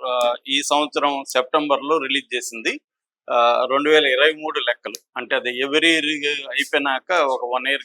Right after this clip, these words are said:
గ్యాప్ తీసుకొని మొత్తం డేటాను అనలైజ్ చేసి రిలీజ్ చేస్తుంది అనమాట. So, మన దగ్గర ఇప్పటి వరకు ఇండియాలో క్రైమ్ కి సంబంధించి రెండు వేల ఇరవై మూడు లెక్కలు అయితే ఉన్నాయి.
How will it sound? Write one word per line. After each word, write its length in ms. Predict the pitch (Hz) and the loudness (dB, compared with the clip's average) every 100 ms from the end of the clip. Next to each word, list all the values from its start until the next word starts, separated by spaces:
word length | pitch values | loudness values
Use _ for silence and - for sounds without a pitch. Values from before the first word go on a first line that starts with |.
| 131 | 0
గ్యాప్ 180 | 131 - | 0 -2
తీసుకొని 420 | 131 - 123 123 | -10 -8 -6 -6
మొత్తం 380 | 185 127 - 135 | -4 -6 -4 -2
డేటాను 400 | 123 131 131 127 | 2 2 2 0
అనలైజ్ 440 | 123 127 127 123 123 | 0 0 0 -2 -8
చేసి 200 | - 190 | -6 -4
రిలీజ్ 380 | 139 135 110 | -4 -6 -10
చేస్తుంది 300 | 117 - 110 | -14 -12 -14
అనమాట. 320 | 101 101 - - _ - - - 190 | -14 -16 -18 -20 _ -20 -20 -6 0
So, 200 | 190 151 | 0 2
మన 140 | 139 | 2
దగ్గర 220 | 147 156 | 2 4
ఇప్పటి 280 | 165 156 147 | 2 0 2
వరకు 360 | 147 147 180 156 | 2 2 -2 -2
ఇండియాలో 480 | 139 165 175 165 147 | 0 6 6 8 4
క్రైమ్ 320 | - 135 139 | 4 0 0
కి 120 | 139 | -6
సంబంధించి 540 | 131 131 127 123 202 | -6 -4 -6 -6 -2
రెండు 180 | 139 139 | -2 0
వేల 180 | 139 135 | 2 2
ఇరవై 320 | 127 127 151 | 2 4 2
మూడు 640 | 151 147 139 135 _ - | 2 -6 -8 -10 _ -8
లెక్కలు 360 | 120 127 127 131 | 0 0 2 0
అయితే 200 | 127 180 | 2 2
ఉన్నాయి. 320 | 160 117 101 | 0 -4 -8